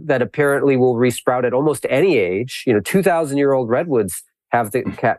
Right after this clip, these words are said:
capacity to sprout from the stump. And my understanding is, is a good portion of the modern redwood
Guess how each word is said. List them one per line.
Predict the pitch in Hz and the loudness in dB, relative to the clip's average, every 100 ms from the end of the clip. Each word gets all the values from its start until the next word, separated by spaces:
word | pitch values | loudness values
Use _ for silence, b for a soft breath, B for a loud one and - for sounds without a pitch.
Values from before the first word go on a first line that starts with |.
| _ | _
capacity | - 120 107 104 107 | -6 -2 -2 -2 -4
to | 101 | -4
sprout | - - 95 95 | -6 -2 -2 -2
from | 110 98 | -4 -4
the | |
stump. | 95 - 98 117 _ _ _ | -4 -2 -2 -4 _ _ _
And | 120 117 | -2 0
my | 160 | 0
understanding | 196 147 - 160 196 151 | 0 -2 0 0 2 2
is, | 123 123 - | 0 0 0
is | 131 | 2
a | 127 | 0
good | 104 - 175 | 0 0 0
portion | - 170 165 151 | 0 -2 0 0
of | 127 | 0
the | 117 | 0
modern | 113 120 127 127 | 0 0 0 0
redwood | 120 120 120 123 117 107 | 2 0 0 0 0 -2